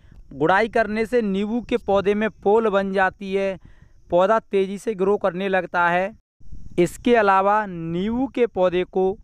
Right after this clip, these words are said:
धूप की बहुत ज़्यादा आवश्यकता होती है। हमारे पौधे पे जितनी धूप आएगी उतनी ज़्यादा हमारा नींबू का पौधा ग्रोथ करेगा और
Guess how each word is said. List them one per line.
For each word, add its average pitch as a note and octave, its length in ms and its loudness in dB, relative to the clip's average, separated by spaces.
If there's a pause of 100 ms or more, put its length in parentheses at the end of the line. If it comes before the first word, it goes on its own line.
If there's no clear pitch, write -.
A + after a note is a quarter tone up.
(320)
धूप F3+ 320 0
की A#3+ 220 -2
बहुत F3 360 2
ज़्यादा E3+ 360 0 (200)
आवश्यकता E3+ 600 -2
होती E3 360 -4
है। C#3 200 -4 (400)
हमारे E3 440 2
पौधे G#3 300 0
पे A#3 160 -2
जितनी A3+ 420 -4
धूप G#3+ 280 -2
आएगी F3 460 -2 (300)
उतनी B3 400 0
ज़्यादा G3 300 2
हमारा E3 360 0
नींबू G3 380 -4
का D#3+ 180 -2
पौधा D3+ 400 -2 (440)
ग्रोथ G3+ 380 0
करेगा F#3+ 540 0 (460)
और G3 300 2